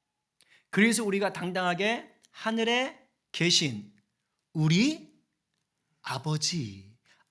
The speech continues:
아빠라고 부르며 기도할 수가 있는 것입니다. 굉장히 중요한 것이 담겨 있는 거예요. 그리고 이 아빠, 아버지로 부름으로 말미암아서 우리가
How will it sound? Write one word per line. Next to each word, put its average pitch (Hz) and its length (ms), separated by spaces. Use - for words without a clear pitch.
아빠라고 151 1400
부르며 170 640
기도할 143 340
수가 135 460
있는 170 260
것입니다. - 480
굉장히 254 720
중요한 175 520
것이 151 300
담겨 139 340
있는 120 260
거예요. - 160
그리고 220 240
이 226 120
아빠, - 340
아버지로 190 360
부름으로 175 400
말미암아서 147 800
우리가 160 720